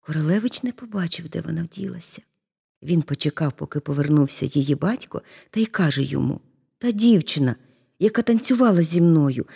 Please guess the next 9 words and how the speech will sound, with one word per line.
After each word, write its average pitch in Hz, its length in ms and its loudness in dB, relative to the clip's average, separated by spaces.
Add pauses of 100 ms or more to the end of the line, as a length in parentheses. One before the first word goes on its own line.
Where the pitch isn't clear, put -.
(140)
втекла 208 520 2
від 254 160 2
мене, 185 380 6 (240)
і 254 60 2
мені 277 300 10
здається, 254 560 4
що 262 240 0
вона 262 320 6
сховалася 294 880 4